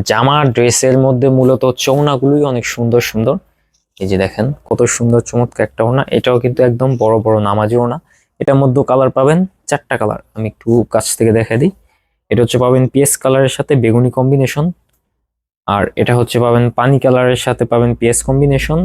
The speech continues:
আর এটা হচ্ছে মেরুন কালারের সাথে জাম কম্বিনেশন। তো এই সুন্দর চারটা কালার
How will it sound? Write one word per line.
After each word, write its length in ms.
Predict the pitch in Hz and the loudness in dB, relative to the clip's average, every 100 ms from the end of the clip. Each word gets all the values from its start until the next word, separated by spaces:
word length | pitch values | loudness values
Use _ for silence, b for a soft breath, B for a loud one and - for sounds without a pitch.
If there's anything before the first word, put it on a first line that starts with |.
| - | -4
আর 80 | 113 113 | -4 -2
এটা 100 | 117 | -2
হচ্ছে 160 | - 113 | -2 0
মেরুন 240 | 110 113 117 | 0 0 0
কালারের 300 | 120 120 123 - | 0 0 0 -2
সাথে 200 | 131 165 247 _ _ _ _ - | -4 -4 -6 _ _ _ _ -6
জাম 260 | 117 110 117 113 | -2 0 0 2
কম্বিনেশন। 480 | 113 113 104 - 104 - | 2 2 0 -2 -8 -2
তো 60 | 143 147 139 | 0 2 2
এই 60 | 135 | 0
সুন্দর 240 | 143 135 139 - | 0 0 0 -2
চারটা 240 | 139 - 131 | -6 -2 0
কালার 180 | 135 | 2